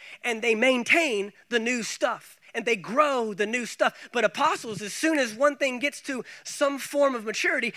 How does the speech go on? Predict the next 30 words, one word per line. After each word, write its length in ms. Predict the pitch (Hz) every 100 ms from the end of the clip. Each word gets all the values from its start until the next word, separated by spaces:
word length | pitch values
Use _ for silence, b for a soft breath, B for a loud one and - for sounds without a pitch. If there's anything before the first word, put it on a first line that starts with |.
| B
they 140 | 180
move 180 | 269 196
right 160 | 233 254
on 100 | 254
to 60 |
the 80 | 262
next 240 | 269 262
thing. 240 | - 185 139 _ _ _ _ _ _ _ _ _ _ _ -
That's 160 | -
what 80 | 247
apostles 460 | - 269 269 262 214
do. 140 | 220 B B
Apostles 540 | 214 285 349 - 247
are 120 | 240 233
already 440 | 269 269 277 269
in 60 | 220
the 60 |
next 260 | 247 285 -
thing 160 | 240 214
before 280 | 208 247
you 100 | 240
even 220 | 247 208 190
finish 300 | 285 262 -
this 200 | 269 -
thing. 220 | 175 - _ _ _ _ _ _ _ _ -
That's 140 | 202
apostleship. 680 | 202 254 247 - 185 - -
That's 140 | 208
the 140 | - 190
apostolic 640 | 240 - - - 233 208